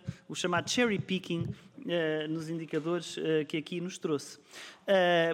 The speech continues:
porque, em bom rigor, para sermos totalmente justos e corretos, eh, conviria, eh, relatar que ainda muito recentemente, ainda nos últimos dias,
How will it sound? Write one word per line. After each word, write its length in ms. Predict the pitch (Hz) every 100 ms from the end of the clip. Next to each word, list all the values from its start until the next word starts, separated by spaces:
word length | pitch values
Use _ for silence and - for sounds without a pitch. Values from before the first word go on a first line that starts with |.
| 170
porque, 520 | 196 190 - 220 247 -
em 80 | 175
bom 140 | 170
rigor, 560 | 170 180 180 185 196 -
para 140 | 160
sermos 260 | 147 160 135
totalmente 420 | - 139 131 -
justos 280 | 135 127 -
e 40 |
corretos, 480 | 139 - 160 156 - - - - -
eh, 160 | - 160
conviria, 800 | 180 156 165 160 170 175 180 -
eh, 1080 | 175 165 160 160 156 151 143 139 131 - 67
relatar 560 | - 175 165 160 147 151
que 120 | 165
ainda 220 | 180 226
muito 220 | 180 156
recentemente, 760 | - - 156 - 143 123 123 - - - -
ainda 260 | 143 160 151
nos 160 | 147
últimos 360 | 196 190 147 127
dias, 400 | 135 131 151